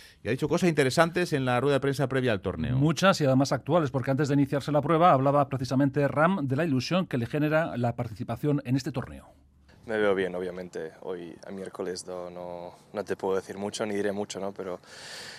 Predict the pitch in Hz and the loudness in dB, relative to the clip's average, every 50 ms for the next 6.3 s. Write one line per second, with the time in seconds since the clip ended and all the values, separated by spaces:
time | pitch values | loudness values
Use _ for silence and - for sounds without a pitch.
0 | - - - - - _ _ - 131 139 135 131 127 127 120 - - 131 127 - | -20 -20 -20 -20 -20 _ _ 6 8 8 8 8 4 4 2 2 0 0 2 4
1 | 139 139 139 131 131 123 123 120 123 - - 131 123 120 120 120 - 160 156 156 | 4 4 6 4 4 4 4 2 0 -2 -2 -2 0 0 0 0 2 2 2 4
2 | 147 143 143 139 135 120 - - 117 120 120 117 113 107 107 107 - - 98 113 | 4 2 2 2 0 -2 -4 -4 -2 -2 -2 -2 -2 -4 -6 -6 -8 -10 -10 -8
3 | 110 107 104 101 - 110 104 104 101 101 101 101 101 - 110 - - 107 107 110 | -6 -6 -6 -6 -6 -6 -6 -6 -6 -6 -8 -8 -8 -8 -8 -8 -8 -8 -6 -6
4 | 110 104 101 107 110 110 110 107 104 101 98 95 95 - - - - 107 104 104 | -4 -4 -2 0 0 0 0 -2 -4 -6 -6 -6 -8 -12 -14 -14 -12 -10 -6 -4
5 | 101 101 101 101 98 - 107 101 101 95 - - 95 101 101 98 95 - - 101 | -4 -4 -4 -4 -4 -6 -6 -8 -8 -8 -8 -8 -6 -6 -4 -2 -2 -4 -4 -6
6 | - - 101 92 92 95 | -8 -6 -6 -6 -6 -6